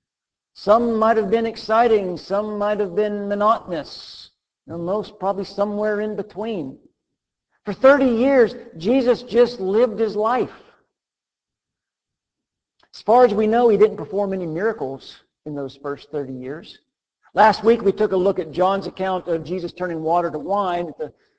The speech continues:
uh, wedding feast at Canaan. John said it was the first miracle that Jesus performed. So it appears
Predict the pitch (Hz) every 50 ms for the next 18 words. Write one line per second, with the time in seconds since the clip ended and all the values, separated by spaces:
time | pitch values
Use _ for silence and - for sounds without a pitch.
0 | _ _ _ _ - 143 135 135 143 156 190 196 202 185 147 - 196 196 - -
1 | - - - 185 208 214 214 190 180 190 170 - - _ _ _ _ _ _ _
2 | _ _ _ _ _ _ _ _ _ _ 143 135 175 196 214 214 202 208 196 196
3 | 196 170 135 156 - - - 240 247 233 240 - - - 202 180 185 175 160 -
4 | 160 151 139 131 - - _ _ _ _ - 151 170 143 165 147 170 175 165 135
5 | 156 - - - 143 - - 151 147 151 165 185 196 - - _ _ _ _ _
6 | _ _ _ _ - 220 208 208 214 220 190 175 - - - - 294 320 311 240
7 | 185 165 170 196 214 208 - - -